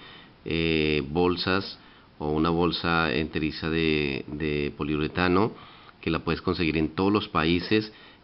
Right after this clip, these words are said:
y no necesitas, eh, mayores cosas para organizar esto. Entre más sencillo, más, más, más práctico. Y vemos cómo, cómo aquí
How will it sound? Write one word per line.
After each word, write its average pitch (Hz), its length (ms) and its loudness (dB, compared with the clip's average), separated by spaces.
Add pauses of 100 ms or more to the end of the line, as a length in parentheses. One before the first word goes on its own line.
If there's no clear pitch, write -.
(120)
y 90 280 4
no 90 300 4
necesitas, 95 960 -2 (500)
eh, 78 540 2
mayores 85 560 2
cosas 82 340 -4
para 78 440 -4
organizar 76 640 -4
esto. 69 340 -4 (640)
Entre 80 240 -4
más 82 160 2
sencillo, 90 480 0
más, 90 400 2
más, 85 960 2 (480)
más 78 300 0
práctico. 113 680 0 (640)
Y 90 300 4
vemos 107 360 4
cómo, 104 720 4
cómo 92 760 2
aquí 90 440 0